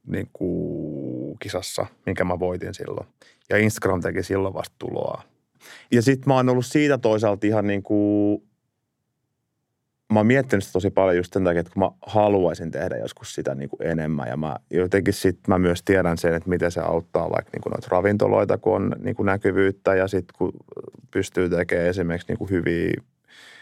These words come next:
mielenkiintoisia yhteistyötä, niin sä saat kuitenkin niistä niinku ihan merkittävä summa rahaa. Ja sit kuitenkin, kun toi ravintolalla yrittäminen, niin se ei oo mitään niinku kaikista helpointa. Et se ei, se menestys ja raha ei tuu sieltä kuitenkaan niinku,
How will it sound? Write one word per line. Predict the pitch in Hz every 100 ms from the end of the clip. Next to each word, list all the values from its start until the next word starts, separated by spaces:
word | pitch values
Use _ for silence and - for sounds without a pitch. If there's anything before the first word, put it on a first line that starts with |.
| _ -
mielenkiintoisia | 92 90 90 85 90 87
yhteistyötä, | 87 - 90 92 - 85 87
niin | 87 87
sä | -
saat | - 87
kuitenkin | - 87 85 85 87
niistä | 87 -
niinku | 92 -
ihan | 95 90
merkittävä | 87 87 - 90
summa | - 90 -
rahaa. | 104 107 110 107 101 107 _ _ - - _ _ _ _ _ _ _ _ _ _ _ _ _ -
Ja | 104
sit | 101 -
kuitenkin, | 98 92 90 101 -
kun | 95 95 - - - - - - - - -
toi | - 95 95 -
ravintolalla | - 98 95 95 92 92
yrittäminen, | 90 90 98 - 92 95 92
niin | 95
se | - 101
ei | 104 104
oo | 107 98
mitään | 98 - -
niinku | - -
kaikista | 90 92 - -
helpointa. | 95 - - 73 - -
Et | -
se | - 92
ei, | 85 -
se | - 90 -
menestys | 98 95 92 - -
ja | 90
raha | 92 92 90
ei | 85
tuu | - 87
sieltä | - - -
kuitenkaan | 90 90 87 -
niinku, | - - -